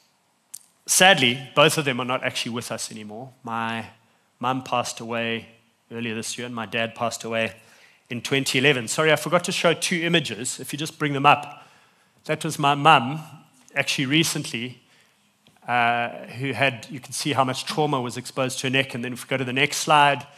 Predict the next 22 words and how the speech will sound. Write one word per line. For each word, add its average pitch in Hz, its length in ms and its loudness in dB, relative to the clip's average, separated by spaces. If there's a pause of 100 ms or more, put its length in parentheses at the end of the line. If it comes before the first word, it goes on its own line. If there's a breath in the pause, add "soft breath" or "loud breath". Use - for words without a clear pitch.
(380 loud breath)
that 139 220 -4
was 131 140 -6
her. 143 380 2 (520 soft breath)
It's - 180 -10
my 123 160 2
sister-in-law 160 560 -2
on 143 80 0
the 139 80 -2
left 151 260 2
and 123 80 -6
my 117 80 0
brother. 135 520 2 (320)
She - 160 -10
was 123 180 -12
in 123 80 -12
I 120 140 -6
C - 180 -8
U 120 200 -6 (520 loud breath)
not - 140 -14
so - 100 -8
long 107 220 -8
ago. 110 260 -6